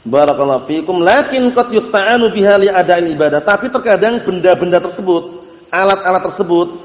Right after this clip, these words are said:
mobil, pesawat, kemudian juga kapal, itu semuanya terkadang bisa dipakai untuk menolong,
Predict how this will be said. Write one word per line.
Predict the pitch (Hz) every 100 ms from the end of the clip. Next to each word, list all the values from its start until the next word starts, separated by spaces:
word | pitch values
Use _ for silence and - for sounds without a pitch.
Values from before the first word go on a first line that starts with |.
| - -
mobil, | 156 175 - 180 180
pesawat, | 175 180 170 170 175 175 - - - - -
kemudian | 160 170 175 160 175 175
juga | 160 160 175 170 - - - - - - -
kapal, | 170 170 180 185 190 185 - - - -
itu | 196 214
semuanya | 226 214 220 240 262
terkadang | 254 - 214 208 247
bisa | 196 208 202 196 - 160
dipakai | 185 190 185 220
untuk | 214 220 208
menolong, | 196 208 220 190 131 95